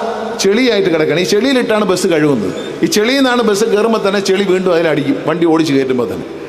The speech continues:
അപ്പോൾ ഈ ചെളി മാറ്റി ഒന്ന് കോൺക്രീറ്റ് ചെയ്ത് അതിനൊരു കൂരയിട്ട് വൃത്തിയാക്കി കഴുകാം എന്ന് വിചാരിച്ചപ്പോൾ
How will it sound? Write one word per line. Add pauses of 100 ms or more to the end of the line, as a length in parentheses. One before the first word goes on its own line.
(140)
അപ്പോൾ
ഈ
ചെളി
മാറ്റി
ഒന്ന്
കോൺക്രീറ്റ്
ചെയ്ത് (420)
അതിനൊരു
കൂരയിട്ട്
വൃത്തിയാക്കി
കഴുകാം (100)
എന്ന്
വിചാരിച്ചപ്പോൾ